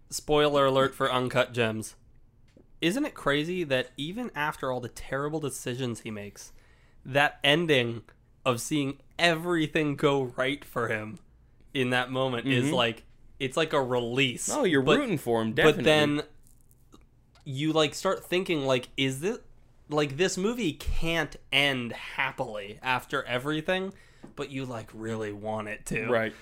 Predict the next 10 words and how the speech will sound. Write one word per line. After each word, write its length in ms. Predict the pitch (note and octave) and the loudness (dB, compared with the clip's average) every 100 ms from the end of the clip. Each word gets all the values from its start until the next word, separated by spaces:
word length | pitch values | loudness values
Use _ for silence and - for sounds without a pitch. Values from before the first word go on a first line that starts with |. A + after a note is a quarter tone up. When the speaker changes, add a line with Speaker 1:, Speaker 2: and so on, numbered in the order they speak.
| - - - | -20 -20 -2
Speaker 2:
It's 80 | D3+ | 2
Speaker 1:
And 80 | C3 | 4
Speaker 2:
like 100 | D#3+ | 6
Speaker 1:
so 100 | C3+ | 6
Speaker 2:
watching 280 | E3 D#3 | 6 2
Game 160 | D3+ D3 | 0 -2
of 100 | C3+ | -2
Thrones. 340 | C#3 A#2 F3+ - - - | -2 -2 -2 0 2 2
Speaker 1:
<laughs> 260 | - A3+ - | 4 6 8
Yes. 680 | E3 D3 D3 - - - | 4 4 2 0 -6 -6